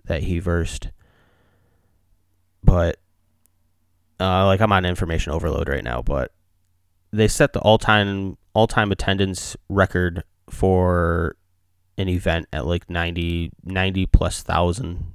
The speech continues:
people, which is ridiculous that it's right down the road for me. Um, but I can remember going there and watching monster trucks and stuff, and I went to the last event, which was a Monster Jam, was a monster truck show. And, uh, I actually did that for my twenty-first birthday. I was on my <laughs> twenty-first birthday if that happened.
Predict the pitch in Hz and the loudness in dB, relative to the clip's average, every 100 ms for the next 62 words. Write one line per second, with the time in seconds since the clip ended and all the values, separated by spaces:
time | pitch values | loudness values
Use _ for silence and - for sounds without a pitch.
0 | - - 85 - - - 80 71 - 67 | -10 -4 -2 -2 -4 -6 -6 -8 -6 -8
1 | - - - 78 78 - 76 73 80 87 | -6 -10 -8 -6 -6 -6 -6 -4 -6 -4
2 | 87 82 - 87 85 92 - - - - | -2 -4 -6 -8 -6 -8 -14 -20 -20 -20
3 | _ _ _ _ _ _ _ _ - - | _ _ _ _ _ _ _ _ -10 -6
4 | 92 - 85 78 80 - _ _ - 143 | -4 -6 -4 0 -2 -4 _ _ 0 4
5 | 170 139 113 104 101 95 87 87 78 78 | 6 6 6 4 6 4 4 2 0 -6
6 | 80 80 - 69 - 80 - 82 80 - | -6 -6 -6 -6 -6 -8 -4 -4 -4 -6
7 | 85 95 - 104 104 - 85 87 87 92 | -10 -10 -2 2 2 2 2 2 2 0
8 | 92 87 87 - 87 87 82 85 - 87 | -2 -2 -2 0 0 0 -2 -2 -4 -4
9 | 87 85 92 80 82 - - 71 - - | -4 -4 -4 -4 -6 -6 -8 -6 -4 -4
10 | - - _ _ _ _ _ _ _ _ | -6 -12 _ _ _ _ _ _ _ _
11 | _ - 80 80 82 113 - 104 - 123 | _ -10 -6 -6 -4 -6 -4 -4 0 2
12 | 107 101 - 98 90 95 92 87 90 - | 4 2 0 0 0 0 0 -2 -2 -2
13 | - 90 90 85 90 - - - 117 - | -2 -2 -2 -2 2 2 2 2 4 4
14 | 107 101 87 87 76 87 85 73 | 2 2 -2 -2 -4 -4 0 0